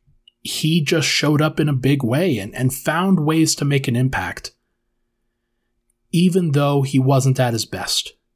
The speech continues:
even though there were some things and some weaknesses in his game that impacted him. Like, I think the three missed free throws were a big deal.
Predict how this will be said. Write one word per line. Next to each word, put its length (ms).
even 280
though 180
there 140
were 80
some 300
things 340
and 120
some 220
weaknesses 520
in 120
his 120
game 460
that 300
impacted 560
him. 180
Like, 180
I 60
think 260
the 260
three 340
missed 240
free 220
throws 320
were 120
a 60
big 240
deal. 360